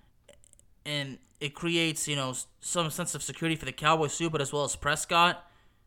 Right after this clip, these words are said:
and if he's una-, if he's not willing to sign the franchise tag or whatever, then it's gotta be done. If we have to l-, let him go, then I guess so be it. But the problem is, if we let him go, the question is,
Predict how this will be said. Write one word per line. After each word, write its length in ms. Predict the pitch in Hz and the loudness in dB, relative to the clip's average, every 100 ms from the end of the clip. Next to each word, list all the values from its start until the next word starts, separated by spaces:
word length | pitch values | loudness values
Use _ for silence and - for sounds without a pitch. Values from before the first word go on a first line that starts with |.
| _ _ _ - | _ _ _ -4
and 80 | 151 | -2
if 80 | 175 | -2
he's 160 | 160 | 0
una-, 260 | 156 170 165 | 2 2 2
if 160 | 165 156 | 0 -2
he's 160 | 143 | 2
not 220 | 160 165 | 4 4
willing 220 | 156 165 151 | 4 0 0
to 60 | |
sign 180 | - 156 | -2 -2
the 60 | 139 | -2
franchise 520 | 151 151 156 151 - | -2 -2 0 0 0
tag 400 | 160 156 156 156 | 2 4 4 0
or 380 | 131 123 117 - - _ _ - | -2 -2 -4 -10 -16 _ _ -2
whatever, 500 | 151 175 190 202 196 - - - - _ - - - _ _ | 2 4 4 2 0 -6 -20 -20 -20 _ -20 -20 -20 _ _
then 260 | 139 135 - - - _ _ _ _ _ - 165 151 - 165 - - - - | -4 -4 -6 -20 -20 _ _ _ _ _ -20 -20 -18 -20 -20 -20 -20 -16 -10
it's 140 | 151 | 0
gotta 180 | 180 160 | 4 4
be 80 | 143 | 4
done. 240 | 170 160 | 2 2
If 300 | 135 147 - | 0 -6 0
we 120 | 190 | 6
have 160 | 214 214 | 6 6
to 80 | 175 | 2
l-, 600 | 135 139 - 147 151 143 | -2 -12 -14 -6 -6 0
let 200 | 151 156 | 4 4
him 140 | 143 | 4
go, 400 | 131 139 185 208 - _ _ _ _ _ _ _ | 2 4 4 2 -8 _ _ _ _ _ _ _
then 120 | 143 | 0
I 60 | 151 | 4
guess 180 | 175 - | 4 4
so 200 | - 139 | 2 2
be 180 | 165 233 | 2 2
it. 80 | |
But 80 | - | 0
the 60 | - | -2
problem 360 | - 151 147 | 4 4 4
is, 120 | 180 147 | 0 -2
if 120 | - | -2
we 100 | 165 | 0
let 160 | 151 | 0
him 120 | 120 117 | -2 2
go, 400 | 170 156 123 - _ _ _ - | 4 4 2 -6 _ _ _ -10
the 100 | 135 | 0
question 380 | 175 156 151 | 2 2 2
is, 280 | 170 151 - | 2 2 -2